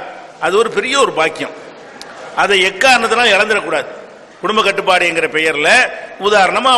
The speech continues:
ஒரு ரெண்டு புள்ள, இது நம்ம சுனாமி நடந்துச்சுல, அப்ப நம்ம பார்த்தோம். சுனாமி ஏற்படும் பொழுது ரெண்டு புள்ள,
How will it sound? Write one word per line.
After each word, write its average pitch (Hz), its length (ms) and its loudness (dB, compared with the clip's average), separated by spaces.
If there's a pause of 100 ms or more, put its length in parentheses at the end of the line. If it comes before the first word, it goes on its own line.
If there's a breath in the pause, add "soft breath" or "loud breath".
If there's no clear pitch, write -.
ஒரு 214 120 2 (140)
ரெண்டு 196 200 -2
புள்ள, 202 220 0 (800)
இது 196 140 0
நம்ம 190 140 0
சுனாமி 226 500 2
நடந்துச்சுல, 196 400 0
அப்ப 165 160 -2
நம்ம 156 120 -4
பார்த்தோம். 156 360 0 (680)
சுனாமி 240 380 4 (100)
ஏற்படும் 180 320 0
பொழுது 160 260 0 (600)
ரெண்டு 226 340 0
புள்ள, 247 180 0